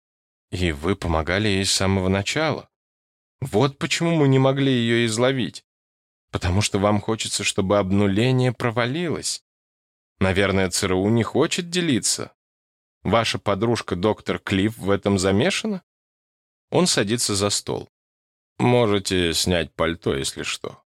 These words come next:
Эрика остаётся в пальто. «Вы меня переоцениваете», возражает он. «Сэм и сама хороша.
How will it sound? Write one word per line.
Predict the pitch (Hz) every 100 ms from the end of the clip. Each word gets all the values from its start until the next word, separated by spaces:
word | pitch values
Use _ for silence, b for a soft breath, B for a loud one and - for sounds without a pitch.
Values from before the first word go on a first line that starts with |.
| _ _ _ _ _ _
Эрика | 82 107 117 123
остаётся | 120 - 120 87 - -
в |
пальто. | - 95 101 - - - _ _ _ _ _ _ _ _ _ _
«Вы | 95 87 95
меня | 73 69 65
переоцениваете», | - 78 76 76 - 107 92 65 57 - - 69
возражает | 71 - 73 73 65 -
он. | 57 53 - _ _ _ _ _ _ -
«Сэм | - 127 135 170
и | 143
сама | - 98 92 123
хороша. | - 85 82 - 65